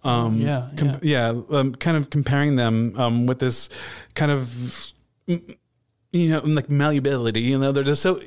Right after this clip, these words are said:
Speaker 1: easily influenced, you know?
Speaker 2: Yeah. Well, Royal's doing the same thing with Ari and Uzi
Speaker 1: Yeah,
Speaker 2: that
Speaker 1: exactly.
Speaker 2: Richie did when he was a
Speaker 1: Yes,
Speaker 2: kid. You know,
Speaker 1: yes.
Speaker 2: he was, he's taking them out to the
Speaker 1: Yeah.
Speaker 2: dog fights. And
Speaker 1: Yeah, that, it's classic when he's standing at the scene and, and he,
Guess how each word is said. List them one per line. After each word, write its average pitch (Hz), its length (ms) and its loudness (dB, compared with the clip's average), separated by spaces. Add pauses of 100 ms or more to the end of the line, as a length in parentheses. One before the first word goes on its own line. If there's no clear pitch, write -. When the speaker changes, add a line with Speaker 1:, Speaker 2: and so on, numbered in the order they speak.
Speaker 1:
easily 160 380 2
influenced, 120 680 0
you 131 80 2
know? 135 420 0
Speaker 2:
Yeah. 202 160 -6
Well, 160 180 2
Royal's 170 440 2
doing 156 240 2
the 147 80 2
same 151 320 2
thing 147 260 -2
with 135 160 -2
Ari 139 320 2
and 139 100 0
Uzi 170 220 2
Speaker 1:
Yeah, 208 120 0
Speaker 2:
that 139 80 -2
Speaker 1:
exactly. 156 420 0
Speaker 2:
Richie 156 280 -2
did 139 240 -2
when 139 200 -2
he 143 260 0
was - 80 2
a 131 40 2 (160)
Speaker 1:
Yes, 120 360 -2
Speaker 2:
kid. 131 100 -2
You 139 120 2
know, 113 140 -2
Speaker 1:
yes. 135 100 -8
Speaker 2:
he 170 100 0
was, 160 200 0
he's 147 200 -4
taking 131 320 -4
them 165 240 2
out 135 300 -2
to 151 80 0
the 131 100 0
Speaker 1:
Yeah. - 120 2
Speaker 2:
dog 127 220 -6
fights. 117 480 -4
And 131 160 -4
Speaker 1:
Yeah, 147 200 2
that, 151 280 -2
it's 175 200 -2
classic 165 360 0
when 139 80 2
he's 123 120 0
standing 139 260 0
at 131 80 -2
the 127 80 -2
scene 135 420 0 (320)
and, 135 300 0
and 131 240 2
he, 127 300 0